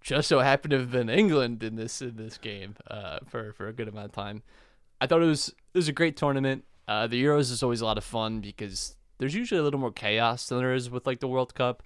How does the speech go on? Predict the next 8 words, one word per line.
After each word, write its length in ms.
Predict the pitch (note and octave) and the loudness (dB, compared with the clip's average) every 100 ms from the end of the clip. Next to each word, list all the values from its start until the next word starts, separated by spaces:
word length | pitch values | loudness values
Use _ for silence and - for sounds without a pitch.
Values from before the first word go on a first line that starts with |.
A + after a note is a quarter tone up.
| _ - - - | _ -20 -16 0
The 80 | |
World 200 | D#3 D#3+ | 2 2
Cup, 160 | - C3 - - | 2 0 -2 -6
like, 300 | G#2 G#2 - _ _ _ _ | -4 -4 -8 _ _ _ _
it's 100 | - | -14
kind 160 | - F#3+ | -2 0
of, 140 | D#3+ | 4
like, 320 | C#3 A2 - | 2 2 -4